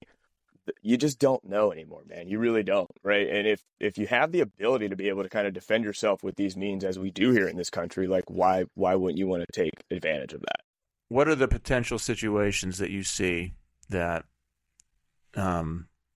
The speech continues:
Speaker 2: this would, that, that would be necessary? Like, what, give me some situations, everyday situations. Oh, I guess not every day 'cause it wouldn't be every day. But give me some situations where it would be, or that you have known where some, they would,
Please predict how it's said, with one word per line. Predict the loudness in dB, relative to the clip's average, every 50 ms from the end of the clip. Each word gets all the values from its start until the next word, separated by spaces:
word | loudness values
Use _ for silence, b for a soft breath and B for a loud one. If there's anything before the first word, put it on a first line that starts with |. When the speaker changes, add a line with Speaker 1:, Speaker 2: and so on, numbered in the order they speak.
| _ _ -2
Speaker 2:
this | -2 0 0
would, | -2 -6 -8 -6 -2
that, | 0 0 0 0 -4 _ _ -12 -4
that | 0 0 0
would | 0 -2
be | -4 -6 -4
necessary? | -4 -6 -6 -8 -10 -14 -14 -12 -10 -10 -10 -10 -12 -16 -18 -18
Like, | -8 0 2
what, | 2 2 4 2
give | 0 0
me | 0
some | -2 -2 -4 -4
situations, | -4 -6 -6 -4 -2 2 2 2 2 2 0 -4 -6 -6 -8 -4 -4
everyday | -2 -2 0 -2 -2
situations. | -4 -6 -8 -6 -4 -2 -2 -2 -4 -6 -8 -10 -12 b b b b b b b b b _
Oh, | -2 -2
I | -2 0
guess | -2 -4 -6 -4
not | -6 -6 -4 -4
every | -6 -8 -8
day | -8 -8 -8
'cause | -8 -8 -10
it | -10
wouldn't | -8 -8
be | -8 -10
every | -10 -10
day. | -12 -12 -14 -14 B B B B B -10
But | -4 0
give | 2 2
me | 2 2
some | 0 -2 -2
situations | -2 -4 -2 0 2 2 2 2 2 -2 -4 -2
where | 0 0
it | 0
would | -2 -4
be, | -4 -6 -4 -6 -8 -10 -12 B B B B B B B B B B B B B B B B B B _ _ -6 0 2
or | 4 6 6 6 4
that | 2 0
you | 0 -2
have | -2 -2
known | 0 2 4 6 6 6 4 4 2
where | 0 2 2 0
some, | 0 0 -2 -2 0
they | 0 0
would, | 0 -2 -2